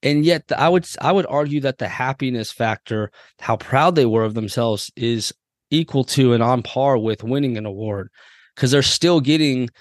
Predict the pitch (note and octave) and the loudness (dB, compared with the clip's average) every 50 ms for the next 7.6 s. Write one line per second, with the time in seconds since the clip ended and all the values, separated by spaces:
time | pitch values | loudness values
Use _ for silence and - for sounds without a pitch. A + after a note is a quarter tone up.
0 | - - _ _ _ _ _ - A2+ C3 C3 A2+ - - D3+ C#3+ C3+ C3+ B2+ B2 | -20 -20 _ _ _ _ _ -4 -2 0 0 0 2 2 2 2 4 2 2 2
1 | A2+ A2+ G#2+ - - B2+ A#2+ B2+ C3+ C3+ A#2 A2+ A2 G#2+ G#2+ A2 G#2+ - - - | 0 -2 -4 -4 0 2 2 4 4 2 2 0 -2 -2 -4 -6 -6 -6 -6 -2
2 | C#3 C3+ C3+ C3 B2 A#2+ A#2 G#2 - G#2 A#2 B2+ C3 B2 A#2 A2+ G#2+ G#2+ - - | 0 2 2 4 4 2 0 -2 -4 -4 -2 0 0 0 0 -2 -4 -6 -6 -2
3 | - C#3+ C3 - - A#2+ A#2+ A2+ A2+ G#2+ - G#2+ A2+ A#2+ B2 B2+ B2 A2+ G#2+ A2+ | 0 0 0 2 2 2 2 2 2 -2 -2 -2 0 2 2 4 2 2 0 -2
4 | A2+ G#2+ G#2 G2 A2 A#2+ B2+ A#2+ A#2 A2 A2+ B2 C3 - - A#2+ G#2 - - B2 | -2 -4 -4 -2 -2 -2 0 0 -2 -4 -2 -4 -4 -4 -4 -6 -6 -4 -2 0
5 | A2+ G#2+ G#2+ G#2 G2+ - - - D3+ D3 B2+ A#2 A2+ A#2 B2 B2 A#2 A2 G2 G#2+ | 0 0 0 -2 -6 -6 -2 0 2 2 4 2 2 2 2 0 0 -2 -4 -6
6 | G2 G2 A2 B2 C3 C3 A#2 G#2+ G2+ G2+ F#2+ _ - - - - - _ _ _ | -8 -4 -2 0 0 0 0 -2 -4 -6 -12 _ -18 -20 -20 -20 -20 _ _ _
7 | _ _ _ - - A#2+ A#2+ A#2+ A#2 A2+ G#2 | _ _ _ -2 2 4 4 4 4 2 0